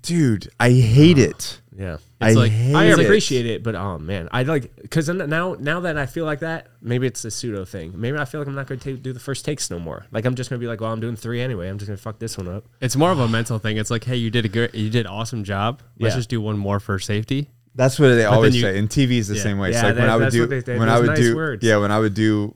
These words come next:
Speaker 1: when I would do shows and different things, they'd be like, "Let's, that was great. Let's
Speaker 2: You
Speaker 1: do
Speaker 2: did
Speaker 1: one."
Speaker 2: great. No notes. Everything was good.
Speaker 1: Let's do one more for
Speaker 2: One more take.
Speaker 1: safety.
Speaker 2: Yeah.
Speaker 1: One more for safety.
Speaker 2: Yeah.
Speaker 1: <laughs> You're like,
Speaker 2: They did
Speaker 1: "Bro."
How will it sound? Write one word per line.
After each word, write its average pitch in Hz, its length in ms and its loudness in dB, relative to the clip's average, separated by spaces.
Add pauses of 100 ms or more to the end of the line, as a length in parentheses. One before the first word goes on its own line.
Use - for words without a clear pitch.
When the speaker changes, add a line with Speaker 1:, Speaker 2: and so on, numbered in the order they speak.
(120)
Speaker 1:
when 98 160 -6
I 98 120 -2
would 98 120 -2
do 98 140 0
shows 98 420 0
and 92 80 -4
different 92 280 -6
things, 98 260 -6
they'd 90 160 -6
be - 80 -8
like, 95 60 -8
"Let's, 113 200 -4
that 131 320 -2
was 147 140 2
great. 117 260 4
Let's 95 140 -4
Speaker 2:
You - 80 0
Speaker 1:
do 127 60 6
Speaker 2:
did 107 80 2
Speaker 1:
one." 110 80 6
Speaker 2:
great. - 180 0 (180)
No 135 140 0
notes. 170 540 -2
Everything 143 240 -2
was 143 120 -2
good. 190 240 -4 (180)
Speaker 1:
Let's 113 120 -2
do 135 140 4
one 120 160 6
more 120 120 4
for 113 100 -2
Speaker 2:
One - 40 0
more - 140 4
take. 90 80 0
Speaker 1:
safety. 92 240 -4
Speaker 2:
Yeah. 120 100 -4
Speaker 1:
One 127 80 4
more 139 140 6
for 143 100 2
safety. 104 400 4 (120)
Speaker 2:
Yeah. 123 160 -2 (200)
Speaker 1:
<laughs> - 180 -10
You're 185 100 10
like, 147 80 8
Speaker 2:
They 160 140 6
did 185 100 0
Speaker 1:
"Bro." 311 100 10